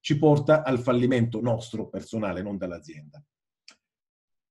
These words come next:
La mancanza di formazione, questa è un'altra cosa, perché magari hai iniziato un'attività, ma ragazzi,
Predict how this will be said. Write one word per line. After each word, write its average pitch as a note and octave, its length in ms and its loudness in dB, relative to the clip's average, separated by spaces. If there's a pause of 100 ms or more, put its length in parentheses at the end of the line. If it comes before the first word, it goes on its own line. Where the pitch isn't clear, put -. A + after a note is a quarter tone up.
La C3+ 120 0
mancanza F3+ 520 4
di E3+ 80 4
formazione, F3+ 760 2
questa - 200 -8
è C3 40 -2
un'altra B2 300 -2
cosa, G3 320 -4
perché - 240 -8
magari A#2 280 0
hai A2+ 40 2
iniziato A#2 380 0
un'attività, A#2+ 720 0
ma A2 180 -4
ragazzi, B2 500 -2